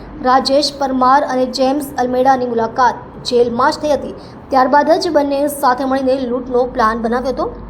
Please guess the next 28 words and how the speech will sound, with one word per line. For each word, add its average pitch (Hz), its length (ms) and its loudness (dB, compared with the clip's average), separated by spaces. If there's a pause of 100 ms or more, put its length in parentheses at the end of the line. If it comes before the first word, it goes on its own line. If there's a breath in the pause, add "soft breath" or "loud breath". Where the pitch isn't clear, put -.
(180)
આ 233 160 2
સાથે 269 560 2
જેલમાં 262 600 0 (540 loud breath)
ઉદયબીરસિંહ 320 840 2
રાજબહાદુરસિંહ 262 960 0
તોમર 262 380 0
નામના 269 280 0
આરોપી 240 380 -2
સાથે 226 320 -4
પણ 247 240 2
તેઓ 233 280 0
સંપર્કમાં 254 680 -2
આવ્યા 240 140 -2
હતા. - 100 -10 (1160 loud breath)
ઉદયબીર 302 460 4
અગાઉ 311 380 4
સુરતના 294 540 4
હીરા 285 180 4
ઉદ્યોગ 262 360 0
સાથે 254 280 0
સંકળાયેલો 240 520 -4
હતો 277 160 -2
અને 285 240 2
અવારનવાર 240 680 2
સુરતની 285 600 0
મુલાકાત 240 540 0
લેતો 208 180 -8
હતો. - 160 -10